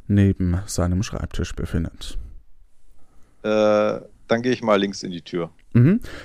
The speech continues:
Speaker 1: Als du durch die Tür gehen willst, hält dich der Beamte auf. "Warten Sie mal was, warten Sie mal was. Ich schau mal, ob der Kollege überhaupt da ist." Der Mann geht, äh, vor dir durch die Tür und, äh, du wartest noch etwas.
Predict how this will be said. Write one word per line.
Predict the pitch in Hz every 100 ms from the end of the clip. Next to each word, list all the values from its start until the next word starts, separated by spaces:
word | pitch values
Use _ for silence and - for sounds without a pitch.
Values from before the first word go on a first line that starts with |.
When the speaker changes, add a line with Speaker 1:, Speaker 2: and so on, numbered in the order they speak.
| -
Speaker 1:
Als | 180 208
du | 190
durch | 202
die | -
Tür | 190 - 269
gehen | 196 117 101
willst, | 98 95 -
hält | 135 170
dich | 185
der | 156
Beamte | 127 156 196 - 104
auf. | 87 87 - - -
"Warten | 175 190
Sie | 156
mal | 113 90
was, | 90 92 -
warten | 127 175 123
Sie | 120
mal | 98
was. | 82 92 - - - - - - - - -
Ich | 127
schau | 160 175
mal, | 180
ob | 135
der | - 131
Kollege | - 131 123 170 160
überhaupt | 139 110 110 - -
da | 107 131
ist." | 76 87 - - -
Der | 117
Mann | 143 202
geht, | 208 120 98 - -
äh, | - 90 87
vor | - 190
dir | 233 120
durch | 120 -
die | 104
Tür | - 123 175 277 - - - - - - - - -
und, | 117 107 101 101 - - -
äh, | 104 92 92 101
du | 98 101
wartest | 90 98 - 190 -
noch | 165
etwas. | 170 - - 185 247 - -